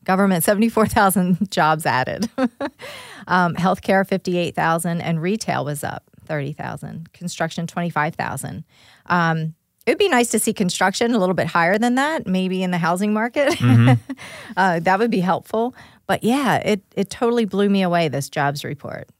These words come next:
Speaker 1: Couldn't believe it. Um, so I don't think, again, what they're trying to do as far as, um, increasing the interest rates is
Speaker 2: Mm-hmm.
Speaker 1: not having the effect because they want the unemployment rate to be higher.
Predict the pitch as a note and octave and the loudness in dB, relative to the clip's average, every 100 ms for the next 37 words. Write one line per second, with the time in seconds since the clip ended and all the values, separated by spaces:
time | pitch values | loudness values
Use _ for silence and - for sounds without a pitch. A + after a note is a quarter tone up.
0 | _ F#3 E3 D3+ D3 - - - _ _ | _ -4 -2 -2 -4 -6 -12 -16 _ _
1 | _ _ - E3 D#3 D#3 D3 E3 - _ | _ _ -10 -6 -4 -4 -6 -10 -16 _
2 | _ _ _ - - G3+ - F#3+ E3+ A3 | _ _ _ 0 2 2 2 0 2 0
3 | G#3+ - A3+ E3+ E3+ D#3+ G#3 G3 A2 C#3 | 0 0 0 0 -2 0 0 2 -2 -6
4 | - F3 F#3+ - G#3 - G#3+ G3 F3+ F3+ | -6 -2 -2 0 -2 -2 -2 -2 -2 -4
5 | G3 A3 E3 D3+ D3 - E3 D3 F3+ E3+ | 0 0 0 -2 -4 -6 -6 -4 -2 0
6 | E3 D3 D#3 - E3 D#3 C#3 D3 F3 E3 | 0 -2 -6 -8 -6 -4 -6 -6 -6 -6
7 | - E3+ - D#3+ D#3 D3+ F#3 F#3+ F3 - | -6 -6 -4 -6 -6 -6 -6 -6 -10 -6
8 | D3+ C#3+ A#2 A2 - D#3+ D#3+ D3+ D#3+ D#3 | -6 -4 0 2 2 2 0 -2 -4 -4
9 | D#3+ B2+ C#3 - B2 - - C#3+ D#3 D3 | -6 -6 -6 -4 -6 -6 -12 -10 -8 -6
10 | D#3 D#3 D3+ D3+ D3+ C#3+ D#3+ D#3 D3+ - | -4 -4 -6 -8 -8 -10 -10 -8 -8 -10
11 | C3 - C#3+ C#3+ C#3 - F#2+ - | -12 -12 -14 -10 -10 -8 -10 -12